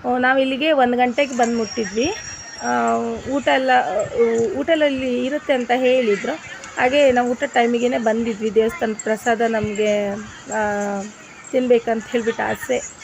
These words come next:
ಇತ್ತು, ಹಾಗಾಗಿ ದೇವಸ್ಥಾನಕ್ಕೆ ಅದೇ ಟೈಮ್ಗೆ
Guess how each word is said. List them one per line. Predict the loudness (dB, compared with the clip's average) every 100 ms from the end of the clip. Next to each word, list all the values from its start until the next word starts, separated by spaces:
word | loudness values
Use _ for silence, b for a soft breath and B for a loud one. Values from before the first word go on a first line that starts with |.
| -6
ಇತ್ತು, | -6 -12 -6 -4
ಹಾಗಾಗಿ | -4 -2 -2 0 0 -2 -2 0 -2 -6 -18 -18 -18 -16 -14 -14 -16 -12 -4
ದೇವಸ್ಥಾನಕ್ಕೆ | 2 2 0 -2 0 2
ಅದೇ | 4 6 6 4
ಟೈಮ್ಗೆ | 0 0 -2